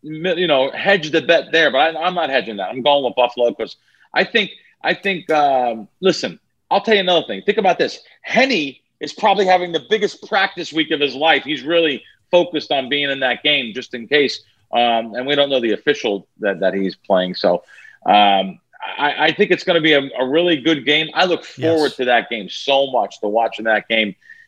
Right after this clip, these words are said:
Speaker 1: And, uh, I'm probably not gonna, yeah, I'm not gonna do nothing. I'm gonna, I'm just gonna keep my side on Buffalo. Hope they win outright
Speaker 2: And you got
Speaker 1: and,
Speaker 2: some
Speaker 1: uh,
Speaker 2: money on the
Speaker 1: you know,
Speaker 2: Chiefs as
Speaker 1: see
Speaker 2: a
Speaker 1: what
Speaker 2: pick 'em.
Speaker 1: happens
Speaker 2: So
Speaker 1: here.
Speaker 2: if they win, you're, you're, you're good there.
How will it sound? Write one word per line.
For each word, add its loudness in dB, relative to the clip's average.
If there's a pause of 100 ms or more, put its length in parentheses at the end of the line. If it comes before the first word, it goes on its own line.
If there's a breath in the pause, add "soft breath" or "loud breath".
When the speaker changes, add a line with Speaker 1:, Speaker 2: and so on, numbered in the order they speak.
(140)
Speaker 1:
And, 0
uh, 0
I'm -2
probably 0
not 0
gonna, -2
yeah, -2
I'm 0
not 0
gonna 0
do -4
nothing. -2
I'm 0
gonna, 0
I'm -2
just -2
gonna 4
keep -2
my 0
side 4
on -2
Buffalo. 2
Hope -2
they 2
win -2
outright 0
Speaker 2:
And 0
you 2
got 4
Speaker 1:
and, 0
Speaker 2:
some 2
Speaker 1:
uh, 2
Speaker 2:
money 4
on 4
the 0
Speaker 1:
you 2
know, 0
Speaker 2:
Chiefs 2
as -4
Speaker 1:
see 2
Speaker 2:
a 2
Speaker 1:
what 2
Speaker 2:
pick 4
'em. 4
Speaker 1:
happens -2
Speaker 2:
So 4
Speaker 1:
here. 8
Speaker 2:
if -2
they 2
win, 0
you're, 4
you're, 2
you're 0
good 2
there. -2